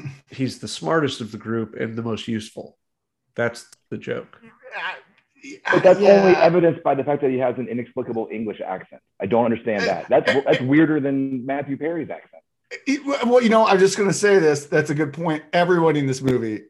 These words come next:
Speaker 1: not just Eugene Levy, is working some kind of weird accent.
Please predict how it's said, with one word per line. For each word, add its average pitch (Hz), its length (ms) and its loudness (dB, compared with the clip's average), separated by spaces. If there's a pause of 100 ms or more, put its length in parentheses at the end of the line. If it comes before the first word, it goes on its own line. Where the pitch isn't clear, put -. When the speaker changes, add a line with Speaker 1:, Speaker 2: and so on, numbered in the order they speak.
Speaker 1:
not 147 280 0
just 139 220 -4
Eugene 123 400 -6
Levy, 101 400 -8 (140)
is 120 160 -6
working 127 420 -4
some 123 260 -8
kind 120 280 -6
of 104 260 -8
weird 110 320 -6
accent. 101 440 -8